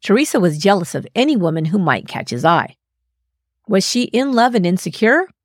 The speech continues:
Maybe. But it seems more likely that Teresa's jealousy resulted from something else. Primarily because of her past struggles, losing her mother, her home, and her financial security due to her father's illness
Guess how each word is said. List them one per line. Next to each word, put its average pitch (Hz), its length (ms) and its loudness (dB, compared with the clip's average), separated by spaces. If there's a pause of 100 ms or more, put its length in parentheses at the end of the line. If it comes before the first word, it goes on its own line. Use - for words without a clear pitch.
(440)
Maybe. 170 540 0 (600)
But 240 160 4
it 262 120 -4
seems 392 380 -2
more 285 160 0
likely 190 480 0 (300)
that - 140 0
Teresa's 294 440 -2
jealousy 190 440 2
resulted 185 480 -2
from 185 180 -4
something 135 380 -4
else. - 420 -2 (1040)
Primarily 226 560 2
because 196 300 -2
of 202 80 -4
her 220 120 -2
past 147 300 -2
struggles, 214 600 -2 (360)
losing 170 320 2
her 165 120 -2
mother, 220 480 2 (140)
her 202 180 2
home, 185 360 0
and 170 120 -2
her 175 120 0
financial 165 440 -2
security 175 680 -2 (360)
due 247 140 2
to 269 120 2
her 220 120 2
father's 151 420 0
illness 196 480 0